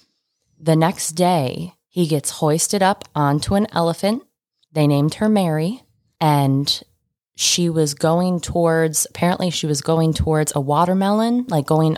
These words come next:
off course, and he hit her with his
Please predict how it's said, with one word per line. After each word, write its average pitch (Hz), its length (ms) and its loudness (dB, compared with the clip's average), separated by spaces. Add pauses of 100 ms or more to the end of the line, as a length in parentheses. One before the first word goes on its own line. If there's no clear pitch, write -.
off 165 340 -2
course, 196 640 -2 (260)
and 156 180 0
he 160 580 -2
hit - 280 -2
her 285 400 -4 (180)
with 190 340 -4
his 185 640 -2